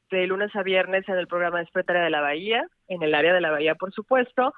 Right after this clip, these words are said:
pues yo tengo una certificación que se llama Health Coaching. Eh, yo decidí ponerle, eh, Wellness Expert porque en realidad Health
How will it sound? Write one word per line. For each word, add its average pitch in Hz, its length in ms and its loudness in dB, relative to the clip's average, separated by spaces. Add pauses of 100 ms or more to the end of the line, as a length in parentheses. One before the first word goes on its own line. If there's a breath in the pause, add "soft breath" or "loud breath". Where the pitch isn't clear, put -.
(460 loud breath)
pues 220 160 4
yo 240 120 4
tengo 247 180 6
una 262 180 4
certificación 214 920 0
que 220 140 0
se 208 160 0
llama 175 580 2
Health 339 260 2
Coaching. - 440 -2 (560 loud breath)
Eh, 208 200 8
yo 247 160 8
decidí 254 340 2
ponerle, 226 680 2 (120)
eh, 185 280 0
Wellness 277 520 2 (120)
Expert 196 500 -4
porque 196 240 -8
en 180 60 -4
realidad 190 500 0 (580)
Health 254 240 0